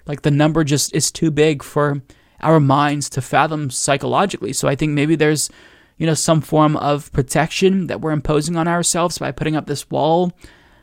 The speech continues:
or maybe we're just growing numb to it. Either way, people who are fighting this virus firsthand, like this nurse, she doesn't get to be numb to it. She sees it every single day. So it's super convenient that individuals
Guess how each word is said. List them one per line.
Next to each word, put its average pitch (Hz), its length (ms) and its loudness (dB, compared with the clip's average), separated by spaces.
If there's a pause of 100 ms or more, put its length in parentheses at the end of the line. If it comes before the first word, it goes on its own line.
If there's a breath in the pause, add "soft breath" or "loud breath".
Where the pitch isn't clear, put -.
(140 soft breath)
or 160 240 4
maybe 160 240 2
we're 185 100 6
just 185 180 0
growing 190 280 0
numb 165 180 -2
to - 160 -8
it. - 140 -8
Either 185 200 -2
way, 151 360 0 (560 soft breath)
people 175 520 6
who 160 200 6
are 156 160 8
fighting 170 400 2
this 135 160 -4
virus - 420 -8
firsthand, 165 460 2
like 139 160 0
this 143 160 -2
nurse, 151 440 2 (380 soft breath)
she - 180 2
doesn't 196 280 4
get 170 160 0
to 151 80 -6
be 147 100 -4
numb 151 220 0
to 147 140 -2
it. - 100 -6
She 151 100 2
sees 175 220 -2
it 170 160 -4
every 165 260 0
single 160 240 -6
day. 165 300 0 (240 loud breath)
So 196 160 6
it's - 120 2
super 190 460 2
convenient 156 640 -2
that 139 140 -2
individuals 151 640 -2